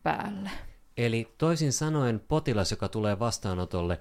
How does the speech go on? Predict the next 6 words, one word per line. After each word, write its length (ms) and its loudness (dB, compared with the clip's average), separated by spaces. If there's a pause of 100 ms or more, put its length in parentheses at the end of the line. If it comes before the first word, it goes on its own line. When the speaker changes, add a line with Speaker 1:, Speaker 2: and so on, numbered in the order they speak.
(240)
Speaker 2:
ja 100 2
on 80 4
huolissaan 600 2
omasta 360 -4
suolistomikrobiomistaan, 2750 -2
niin 520 0